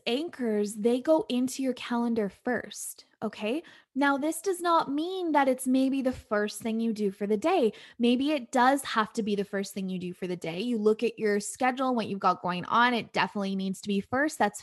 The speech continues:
fine. But it, me saying that this goes in your schedule first doesn't mean it needs to be the first thing on the list. Like, maybe you wrap up your day with the daily walk.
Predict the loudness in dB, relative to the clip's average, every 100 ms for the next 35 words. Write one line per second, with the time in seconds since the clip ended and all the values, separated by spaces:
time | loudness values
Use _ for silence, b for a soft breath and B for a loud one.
0 | -4 0 2 0 -2 -6 B B B _
1 | 0 0 -6 _ _ -4 -4 -4 -6 -2
2 | 0 0 0 -2 2 0 2 2 2 0
3 | -4 -2 -2 -2 0 2 2 2 0 -2
4 | -2 -2 0 2 0 -2 -2 -2 -2 -4
5 | -4 -6 -4 -4 0 -2 -2 -8 -8 -8
6 | -6 -6 -6 -8 -10 -10 -6 -4 -2 -2
7 | 0 -2 0 0 0 -4 -4 -4 -2 -2
8 | -2 -4 -8 -6 -6 -8 -8 -10 -12